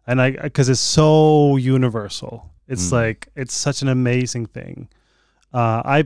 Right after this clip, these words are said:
Speaker 1: I believe in God, but I, I don't know if I connect it to the, the, the narrative and, and the, and the writings of the Bible.
Speaker 2: Yeah.
Speaker 1: I just think it's just completely here.
Speaker 2: Yeah.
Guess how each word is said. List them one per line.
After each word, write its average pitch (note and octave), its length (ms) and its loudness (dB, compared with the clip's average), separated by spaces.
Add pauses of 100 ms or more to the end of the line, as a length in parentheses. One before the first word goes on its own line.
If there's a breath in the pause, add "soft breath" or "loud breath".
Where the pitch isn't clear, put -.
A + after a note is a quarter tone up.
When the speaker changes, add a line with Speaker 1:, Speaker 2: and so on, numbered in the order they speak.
(120)
Speaker 1:
I C3+ 120 2
believe C#3 340 2
in C3 120 2
God, C3+ 540 2 (520)
but C3 140 -2
I, B2+ 120 2 (540)
I C3+ 100 0
don't D3+ 120 4
know D3 160 6
if C3 100 0
I B2+ 100 4
connect B2 460 -2
it B2 140 -6 (120)
to A2+ 440 2 (400 soft breath)
the, A2+ 640 0
the, A#2+ 420 -2 (180)
the B2+ 100 -2
narrative B2 640 0
and, A#2+ 220 -2
and A#2 160 0
the, A#2 240 -2
and A#2 160 -2
the A2+ 60 0
writings A#2+ 440 0
of G#2+ 200 -10
the A#2 80 -8
Bible. C3+ 560 -4 (340)
Speaker 2:
Yeah. D2+ 260 -10
Speaker 1:
I B2 60 -4
just A#2+ 160 -6
think C#3 180 0
it's - 340 -8 (140)
just A2 300 -8 (540)
completely B2 680 -4
here. B2 560 -8 (420)
Speaker 2:
Yeah. D2+ 220 -18